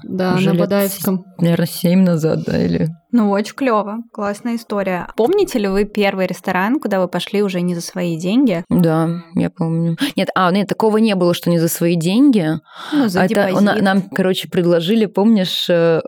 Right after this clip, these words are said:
Speaker 2: место, которое мы отказались писать?
Speaker 3: Че за
Speaker 2: С-,
Speaker 3: место?
Speaker 2: а я даже не помню, как оно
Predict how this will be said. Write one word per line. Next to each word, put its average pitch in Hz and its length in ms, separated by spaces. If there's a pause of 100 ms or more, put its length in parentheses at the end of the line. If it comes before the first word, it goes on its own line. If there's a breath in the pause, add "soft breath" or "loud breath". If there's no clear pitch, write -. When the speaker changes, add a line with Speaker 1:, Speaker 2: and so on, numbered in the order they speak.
(100)
Speaker 2:
место, 185 380
которое 175 220
мы 165 100
отказались 165 560
писать? - 480 (100)
Speaker 3:
Че 208 160
за 202 80
Speaker 2:
С-, 185 80
Speaker 3:
место? 202 320 (140)
Speaker 2:
а - 40
я 175 200
даже 165 180
не 196 80
помню, 196 220
как - 100
оно 190 60